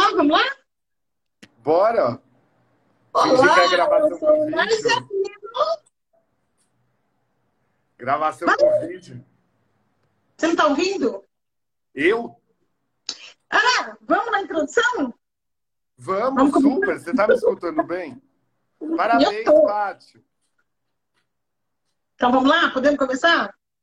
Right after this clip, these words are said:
Speaker 2: Podemos.
Speaker 1: Que nós já temos uma largada aqui, vamos?
Speaker 2: Tá bom.
Speaker 1: Então, olá, eu sou a Márcia Pino.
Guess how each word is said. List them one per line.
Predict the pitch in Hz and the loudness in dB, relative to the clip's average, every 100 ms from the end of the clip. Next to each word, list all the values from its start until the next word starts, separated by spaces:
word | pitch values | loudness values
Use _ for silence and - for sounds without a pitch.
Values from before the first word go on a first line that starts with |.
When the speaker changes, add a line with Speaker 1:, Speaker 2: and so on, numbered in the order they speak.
| _ | _
Speaker 2:
Podemos. | 120 123 127 | -20 -14 -8
Speaker 1:
Que | 120 | 0
nós | 240 240 | 0 2
já | 285 | 2
temos | 311 302 294 | 4 4 6
uma | 320 349 | 6 4
largada | 403 453 427 392 453 | 2 2 0 0 -4
aqui, | 440 370 202 - | -4 -4 -4 -8
vamos? | 220 269 339 311 - _ _ _ _ | -2 -2 -2 -6 -14 _ _ _ _
Speaker 2:
Tá | - | -16
bom. | 113 117 110 - _ _ _ _ _ _ _ _ _ _ _ _ | -12 -12 -12 -16 _ _ _ _ _ _ _ _ _ _ _ _
Speaker 1:
Então, | 233 254 | 0 2
olá, | 330 285 294 302 311 | 2 2 2 2 2
eu | 285 285 | 2 0
sou | 285 269 | -2 0
a | 240 | 0
Márcia | 233 262 330 440 - | 2 0 -2 -6 -6
Pino. | 370 339 370 | -8 -8 -6